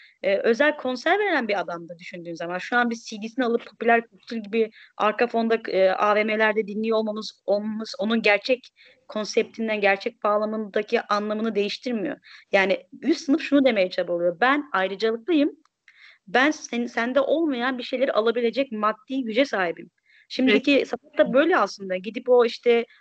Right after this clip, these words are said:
Speaker 1: muza, yani o, o geri zekalı bir muz parçasına bile yüz bin euro verebilecek kadar zenginim. Sen kimsin diyor adam yani bana aslında. E,
Speaker 2: Hı hı.
Speaker 1: aynı mantık üç yüz sene önce de farklıydı. Ben istediğim adamı evime getirttirip,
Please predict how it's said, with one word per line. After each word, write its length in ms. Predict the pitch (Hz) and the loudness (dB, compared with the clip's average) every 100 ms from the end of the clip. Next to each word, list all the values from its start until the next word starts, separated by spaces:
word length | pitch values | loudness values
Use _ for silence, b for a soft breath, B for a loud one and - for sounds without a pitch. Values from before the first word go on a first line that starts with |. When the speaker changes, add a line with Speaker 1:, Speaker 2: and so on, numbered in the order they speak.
| _ | _
Speaker 1:
muza, 460 | 220 240 285 370 233 | -2 0 2 2 0
yani 180 | - 220 | -2 0
o, 120 | 247 247 B B - | 0 -2 B B 0
o 180 | 330 247 | 0 2
geri 200 | 277 320 | 2 4
zekalı 540 | 311 302 277 254 262 | 2 4 2 4 4
bir 200 | 247 302 | 2 0
muz 240 | 269 302 - | 0 0 -4
parçasına 540 | - 240 240 226 254 240 | -4 -2 -2 -2 -4 -6
bile 160 | 220 262 | 0 0
yüz 320 | 240 311 277 | 2 -2 0
bin 200 | 285 262 | -2 -2
euro 180 | 254 277 | -2 -2
verebilecek 540 | 262 262 262 277 302 | -2 -2 -4 -4 -4
kadar 240 | - 285 285 | -4 0 -2
zenginim. 460 | 233 254 262 302 | -2 -4 0 0
Sen 200 | - 247 | 0 -6
kimsin 420 | 247 349 359 233 | -4 -10 -6 -6
diyor 160 | 190 185 | -4 -4
adam 220 | 175 170 | -6 -8
yani 260 | 175 165 165 | -8 -8 -10
bana 200 | 165 165 | -8 -8
aslında. 380 | 165 - - - B B - | -8 -12 -14 -16 B B -2
E, 40 | |
Speaker 2:
Hı 60 | - | 2
hı. 40 | |
Speaker 1:
aynı 200 | 285 320 | 6 6
mantık 360 | 285 277 269 320 - | 6 4 0 -8 -10
üç 200 | 269 294 | -12 -12
yüz 100 | 269 | 2
sene 180 | 285 | 4
önce 200 | 285 285 | 4 2
de 80 | 339 | -2
farklıydı. 560 | - 196 185 180 175 190 | -2 -2 -2 -6 -4 -2
Ben 120 | 262 | -2
istediğim 460 | 262 - 277 311 285 | -2 -2 2 4 4
adamı 300 | 214 220 277 | 2 0 0
evime 260 | 254 262 | 2 2
getirttirip, 500 | 269 269 _ 196 294 | 0 -4 _ -6 -6